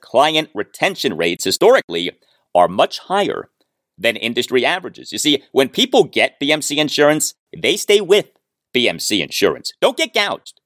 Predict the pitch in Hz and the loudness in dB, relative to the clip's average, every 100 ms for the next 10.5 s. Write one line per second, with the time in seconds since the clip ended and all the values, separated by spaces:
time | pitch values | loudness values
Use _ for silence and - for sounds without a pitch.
0 | _ - 107 95 117 110 - 107 85 80 | _ -4 -4 0 2 2 2 2 2 -2
1 | 73 85 76 - - - 202 - 147 147 | -2 -2 -2 -8 -4 0 2 2 2 0
2 | - _ - 156 175 - 160 160 113 98 | -6 _ 0 0 0 -4 -4 -2 -2 0
3 | 110 - 127 135 120 107 127 - 98 87 | -2 2 2 2 2 2 0 0 -2 0
4 | - 123 143 - - - 117 117 110 - | 2 2 2 -4 -12 -2 0 0 0 0
5 | 95 101 - _ - 110 - 95 78 82 | 2 2 -2 _ -4 -4 -4 -4 -4 -6
6 | - _ - 165 - 123 131 123 117 101 | -10 _ 0 0 2 0 0 2 0 0
7 | 110 - 87 107 - 85 92 117 - 127 | -2 -2 -4 -4 -2 -2 -2 -2 0 0
8 | - 107 85 87 101 95 - _ - 120 | 0 0 0 0 -2 -4 -6 _ -2 -2
9 | 95 92 104 107 117 135 - 202 - - | 0 0 2 2 2 -2 0 -2 -4 -14
10 | - - 127 - | -12 -2 -2 -2